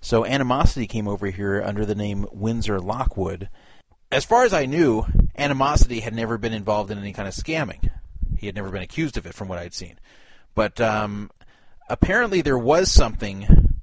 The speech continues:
involving China Maniac, where, uh, Animosity ripped off China Maniac. And, uh,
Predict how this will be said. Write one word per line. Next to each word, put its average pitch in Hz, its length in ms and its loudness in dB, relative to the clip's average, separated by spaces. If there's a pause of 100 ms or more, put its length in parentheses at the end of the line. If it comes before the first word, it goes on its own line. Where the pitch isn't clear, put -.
(120)
involving 123 420 0
China 139 320 -4
Maniac, 117 680 -6
where, 101 440 -4
uh, 98 240 -2 (800)
Animosity 131 680 4
ripped 120 240 -2
off 110 180 0
China 110 280 -6
Maniac. 131 560 -6 (1040)
And, 101 540 -8
uh, 98 200 -4